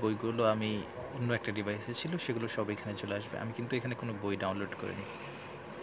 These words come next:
এখানে হচ্ছে automatically সবগুলো বই চলে আসবে এখানে। আহ, আপনারা দেখতে পাচ্ছেন, এটা অরুন্ধতী রায়ের একটা The Ministry of Utmost Happiness।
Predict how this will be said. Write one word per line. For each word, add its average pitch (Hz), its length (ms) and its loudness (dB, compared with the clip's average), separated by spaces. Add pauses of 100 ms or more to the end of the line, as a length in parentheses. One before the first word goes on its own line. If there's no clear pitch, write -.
(200)
এখানে 113 240 -2
হচ্ছে - 220 -4
automatically 120 560 0
সবগুলো 107 400 0
বই 98 180 0
চলে - 240 -4
আসবে 101 220 -6
এখানে। - 240 -6
আহ, - 1040 -8
আপনারা 107 220 -2
দেখতে 104 260 -2
পাচ্ছেন, 113 300 -2
এটা 110 600 -4
অরুন্ধতী 110 400 -2
রায়ের 104 200 4
একটা 101 200 -2
The 101 240 -2
Ministry 104 240 -2
of 107 220 -2
Utmost - 400 -4
Happiness। 107 480 -2